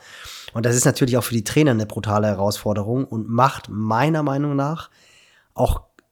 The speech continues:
äh, wenig Sinn. Also <laughs> da gehen wir, gehen wir später drauf ein. Aber ich glaube, dass Fred da einfach in einer total guten Position ist, weil er halt einfach auch so erfolgreich ist, dass er sich das Ganze rausnehmen kann. Aber wir sind ja so ein bisschen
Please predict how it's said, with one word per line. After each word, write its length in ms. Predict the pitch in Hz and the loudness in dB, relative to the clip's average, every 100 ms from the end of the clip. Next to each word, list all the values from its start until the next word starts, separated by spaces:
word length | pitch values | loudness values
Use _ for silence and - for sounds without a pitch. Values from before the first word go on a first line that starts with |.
| - 127 | -14 -6
äh, 380 | 120 120 113 110 - _ - | 0 4 2 0 -6 _ -4
wenig 380 | 123 160 160 - | 4 4 4 2
Sinn. 340 | 135 190 240 _ _ - | 0 0 -2 _ _ -12
Also 300 | 107 110 110 - 196 - | -2 0 2 4 2 2
<laughs> 220 | 156 - | -6 -4
da 160 | 127 | -4
gehen 280 | 107 135 131 | 0 2 2
wir, 140 | 120 113 | 2 0
gehen 280 | - 123 | -2 -2
wir 80 | 117 | -2
später 260 | - 123 120 | -2 -4 -4
drauf 260 | - 110 - | -4 -6 -6
ein. 320 | 110 143 185 - - - - - | -4 -4 -6 -12 -20 -20 -18 -4
Aber 260 | 113 127 | 4 6
ich 100 | 120 | 6
glaube, 200 | - 131 | 4 4
dass 280 | 131 127 - | 6 4 0
Fred 300 | - 135 143 | 0 2 4
da 80 | 113 | 2
einfach 260 | 117 123 117 | 0 0 0
in 60 | 120 | 0
einer 80 | 110 | -2
total 360 | 107 123 123 | -2 2 2
guten 680 | 110 131 131 120 120 - - _ - | 2 -4 0 2 0 -4 -14 _ -6
Position 580 | 131 117 113 123 127 151 | -2 0 0 2 2 2
ist, 220 | 185 123 | -2 0
weil 160 | 107 135 | 4 4
er 120 | 131 | 4
halt 160 | 135 | 2
einfach 300 | 85 123 - - | 0 -8 -8 -4
auch 240 | 123 - - - - - | -4 -4 -12 -20 -20 -12
so 180 | - 123 | -2 2
erfolgreich 540 | 113 - 127 135 131 | 2 4 2 4 0
ist, 160 | 127 - | -2 -2
dass 140 | 117 | -2
er 60 | 120 | -2
sich 140 | 117 | -4
das 160 | 120 110 | -4 -2
Ganze 320 | 113 117 113 | -2 -2 -2
rausnehmen 460 | 104 107 107 110 104 | 0 0 0 -2 -2
kann. 420 | - 123 110 180 - _ _ _ _ _ - - - | 0 0 2 -2 -6 _ _ _ _ _ -20 -18 -8
Aber 220 | - 131 127 | 0 4 6
wir 80 | |
sind 160 | 123 135 | 6 6
ja 60 | 127 | 6
so 80 | |
ein 40 | 123 | 4
bisschen 300 | 139 135 | 4 4